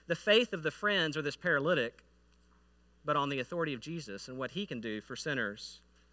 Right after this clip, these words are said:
Notice that in Matthew nine two, Jesus, it says that Jesus saw their faith. I think he saw their faith because they were coming through the roof. <laughs>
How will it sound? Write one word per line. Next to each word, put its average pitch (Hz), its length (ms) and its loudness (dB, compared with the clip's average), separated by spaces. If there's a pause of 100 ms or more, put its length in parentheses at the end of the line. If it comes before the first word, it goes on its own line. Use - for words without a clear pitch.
(1000)
Notice 190 320 8
that 175 200 6
in 156 140 0
Matthew 165 320 6
nine 156 220 8
two, 185 280 2
Jesus, 156 440 -4
it 147 120 -6
says 165 380 4
that 135 120 0
Jesus 139 640 -4 (380)
saw 143 300 0
their 113 120 0
faith. 120 360 -4 (1300)
I 151 60 -2
think 151 160 -8
he 131 80 -10
saw 143 160 -2
their 120 120 -2
faith 143 300 0
because 113 240 -8
they 120 100 -4
were 107 100 -4
coming 123 300 -6
through 120 180 -8
the 110 80 -4
roof. 135 460 -4
<laughs> 165 40 -12